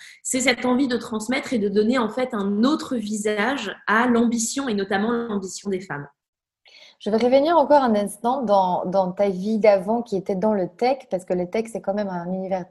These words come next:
Speaker 2: très masculin. Est-ce que tu peux nous parler justement de ce que, de comment tu as vécu cette énergie masculine au travail ? Qu'est-ce que ça voulait dire pour toi et en quoi tu avais envie d'apporter justement peut-être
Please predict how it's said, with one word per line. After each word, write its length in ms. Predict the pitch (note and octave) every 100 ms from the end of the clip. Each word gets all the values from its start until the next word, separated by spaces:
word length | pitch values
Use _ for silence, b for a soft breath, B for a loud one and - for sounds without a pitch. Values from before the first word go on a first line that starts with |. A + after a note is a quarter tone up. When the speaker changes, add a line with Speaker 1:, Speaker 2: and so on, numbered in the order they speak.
| -
Speaker 2:
très 240 | - C4+
masculin. 640 | B3 A3+ - G3 F3+ A3 B B B B B B _
Est-ce 180 | B3 B3
que 180 | - G#4
tu 160 | D4
peux 280 | A3+ - B3+
nous 140 | B3+ A3+
parler 360 | A#3 G#3 A3+
justement 400 | A3+ G#3+ A3 G#3+
de 140 | A3 G3+
ce 100 | -
que, 720 | G#3 G3 G3 F#3+ - - -
de 60 | F#3+
comment 360 | - B3+ C#4+
tu 120 | D4
as 140 | B3 G3
vécu 360 | F3+ A3 A3+ C4
cette 220 | A3 -
énergie 460 | G3 G3+ F3 F#3+
masculine 800 | G#3 G3+ A3 A3 - G3+ G#3+ A#3
au 40 | F#3
travail ? 640 | - F#3+ F3 F3+ A3+ C#4 B B B B _
Qu'est-ce 220 | C#4 C#4+
que 100 | C#4
ça 200 | B3 A3+
voulait 300 | G3 G#3 G#3
dire 240 | F#3 C#4 -
pour 220 | A3+ A3
toi 500 | - A3+ B3+ E4+ D#4 -
et 240 | G#3+ G#3 G3+ -
en 180 | G3+
quoi 400 | G3+ - A#3 B3+ C4
tu 80 |
avais 200 | G#3+ F#3+
envie 300 | G3+ G3 F#3+
d'apporter 500 | G#3 F#3+ G3+ G3 A#3
justement 460 | A3 F#3 - G3 G#3+
peut-être 540 | G#3+ G3 A3 A3+ -